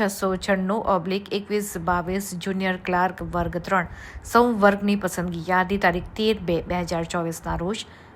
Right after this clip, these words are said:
બહાર પાડવામાં આવી હતી, જેની પ્રતીક્ષા યાદી એકત્રીસ એક બે હજાર પચીસના રોજ પ્રસિદ્ધ કરવામાં આવી છે.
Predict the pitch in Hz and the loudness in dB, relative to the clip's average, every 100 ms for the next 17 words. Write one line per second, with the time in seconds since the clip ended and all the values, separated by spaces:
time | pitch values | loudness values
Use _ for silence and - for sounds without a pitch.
0 | - 190 175 170 175 180 202 190 156 160 | -4 0 0 0 2 2 2 4 2 0
1 | 160 170 165 - - - - 208 208 208 | -6 -6 -8 -8 -14 -14 0 4 6 4
2 | 214 262 - 277 262 202 202 208 233 233 | 4 2 6 6 8 8 6 6 0 0
3 | 214 220 214 220 214 208 - - 196 185 | 2 0 2 0 0 -2 -2 0 0 2
4 | 185 185 175 170 175 170 175 170 180 175 | -2 0 0 -2 -2 -4 -4 -4 -2 0
5 | 190 190 190 185 175 180 170 170 165 165 | -2 -2 -2 -2 -2 -6 -6 -4 -2 -2
6 | 160 160 160 160 156 | -4 -6 -8 -6 -6